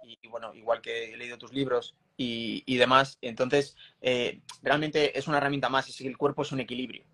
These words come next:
Es que lo que tenemos que buscar es el equilibrio, el equilibrio osmótico, el equilibrio en todas nuestras facetas. Y nos estamos dando cuenta de que todo en exceso, al final el cuerpo lo va a pagar. Es lo, el, el, la, el, el, es lo que se llama tener, un, por ejemplo, una nutrición,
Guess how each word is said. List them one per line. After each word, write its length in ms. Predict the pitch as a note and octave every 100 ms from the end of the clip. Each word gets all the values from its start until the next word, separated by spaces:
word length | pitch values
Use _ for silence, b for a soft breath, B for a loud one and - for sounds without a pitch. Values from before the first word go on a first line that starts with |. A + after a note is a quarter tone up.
| -
Es 120 | C#3
que 80 | C3+
lo 80 |
que 80 | C3
tenemos 260 | C3 C#3 C#3
que 80 | C#3
buscar 260 | C3 C3+
es 120 | B2+
el 80 | A#2+
equilibrio, 500 | A#2 A2+ A#2+ A2+ - _
el 80 | A#2+
equilibrio 300 | A#2+ B2 B2+
osmótico, 400 | B2 B2+ - G#2+
el 80 | A2
equilibrio 460 | A#2+ C3+ C#3+ D3+ B B
en 180 | C3 B2
todas 200 | - D3
nuestras 280 | C3+ C#3+ B2+
facetas. 400 | A#2+ C3 - -
Y 40 |
nos 120 | A#2+
estamos 340 | A#2+ - C#3+ C#3
dando 260 | C#3+ C3+
cuenta 400 | C3+ D3 D#3+ D#3 _ _
de 160 | C#3+ B2
que 240 | B2 - -
todo 220 | D3+ D3+
en 100 | D3
exceso, 580 | C#3 - - D3+ E3 E3 _ _
al 160 | C3 C3
final 360 | - C3 C#3+
el 140 | C#3+ C3+
cuerpo 460 | D3+ D#3 D3+ D#3 - _
lo 120 | - C3
va 80 |
a 80 | C3+
pagar. 320 | B2+ C3 C3+
Es 160 | A#2+ B2
lo, 220 | C#3 C3+
el, 380 | - B2 A#2 A2
el, 420 | - A2 G#2+ G#2+ G2
la, 120 | A2+
el, 460 | - A#2 A#2 A#2 -
el, 360 | A#2 A2+ A2 _ b -
es 80 | B2
lo 100 | C#3+
que 80 | D3
se 120 | -
llama 360 | D3+ D#3+ D#3+ _ _ - B2
tener, 200 | B2 B2+ D3+
un, 100 | D3+
por 80 |
ejemplo, 260 | C#3+ C#3+ C#3
una 100 | C3+
nutrición, 460 | C3 B2+ C#3 D3